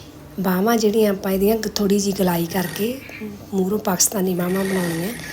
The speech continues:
ਤੇ ਫਿਰ ਆਪਾਂ ਮੂਹਰੋਂ ਫੋਲਡ ਨਹੀਂ ਕਰਨੀਆਂ ਹੈ, ਠੀਕ ਹੈ। ਇੱਦਾਂ ਹੀ ਆਪਾਂ ਸਿਲਾਈ ਮਾਰ ਕੇ ਇੱਦਾਂ ਰੱਖ ਲਈ ਸੀ ਲੈਸ। ਹੁਣ ਆਪਾਂ ਇਹਨੂੰ ਇੱਦਾਂ ਮੋੜ ਮੋੜ ਕੇ ਉੱਪਰ ਦੀ ਇੱਕ ਟੌਪ ਸਟਿਚ ਲਗਾ ਦੇਣੀ ਹੈ, ਠੀਕ ਹੈ।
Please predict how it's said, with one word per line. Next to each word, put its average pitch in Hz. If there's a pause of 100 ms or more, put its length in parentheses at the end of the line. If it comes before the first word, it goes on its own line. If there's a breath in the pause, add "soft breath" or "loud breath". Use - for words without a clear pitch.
(480 loud breath)
ਤੇ 196
ਫਿਰ 196
ਆਪਾਂ 196
ਮੂਹਰੋਂ 196
ਫੋਲਡ 180
ਨਹੀਂ 185
ਕਰਨੀਆਂ 165
ਹੈ, 175
ਠੀਕ -
ਹੈ। 254 (460 loud breath)
ਇੱਦਾਂ 196
ਹੀ 214
ਆਪਾਂ 196
ਸਿਲਾਈ 180
ਮਾਰ 175
ਕੇ 185
ਇੱਦਾਂ 175
ਰੱਖ 170
ਲਈ 175
ਸੀ 240 (340)
ਲੈਸ। 185 (1400 loud breath)
ਹੁਣ 190
ਆਪਾਂ 190
ਇਹਨੂੰ 208 (340)
ਇੱਦਾਂ 190
ਮੋੜ 175
ਮੋੜ 180
ਕੇ 240
ਉੱਪਰ 233
ਦੀ 180
ਇੱਕ 180 (200)
ਟੌਪ 185
ਸਟਿਚ -
ਲਗਾ 170
ਦੇਣੀ 165
ਹੈ, 220 (1400)
ਠੀਕ 214
ਹੈ। 247